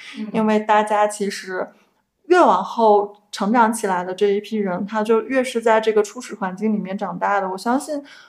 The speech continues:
Speaker 2: 我也看到现在更多的年轻的人，他可能会有自己更多的一些，一个判断能力，我觉得这是很好的。所以不要在营销中迷失自我，但是营销的这个环境以及这件事情是永远不会在我们生活中退却的。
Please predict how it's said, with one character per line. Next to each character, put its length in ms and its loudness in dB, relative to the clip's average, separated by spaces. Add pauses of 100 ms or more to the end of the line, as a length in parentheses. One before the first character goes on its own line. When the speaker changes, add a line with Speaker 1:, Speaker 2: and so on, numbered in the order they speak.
Speaker 2:
我 140 6
也 100 8
看 200 -2
到 140 2
现 120 -6
在 160 0
更 240 0
多 240 2
的 100 2
年 220 -4
轻 240 -6
的 140 -4
人， 220 -6
他 180 -6
可 160 -8
能 160 -8
会 160 0
有 140 -2
自 120 -16
己 140 -12
更 220 -2
多 120 4
的 80 0
一 60 -6
些， 100 -12 (120)
一 100 -4
个 80 -2
判 180 -4
断 140 0
能 240 -8
力， 220 -10
我 120 -6
觉 120 -4
得 80 0
这 120 2
是 160 0
很 180 -4
好 260 -6
的。 180 -16 (340)
所 160 0
以 220 0
不 160 -4
要 180 6
在 200 0
营 160 -6
销 180 -2
中 180 -2
迷 160 0
失 200 -8
自 180 -8
我， 240 -4
但 140 0
是 140 -2
营 220 -6
销 280 4
的 100 2
这 240 2
个 140 -2
环 340 -8
境 340 -6 (340)
以 140 -6
及 280 -10
这 180 -4
件 160 2
事 180 -6
情 300 -8
是 220 -4
永 160 -2
远 180 0
不 80 -18
会 180 -2
在 220 2
我 60 -4
们 100 -8
生 400 -6
活 140 0
中 200 -8
退 220 -2
却 220 -8
的。 240 -10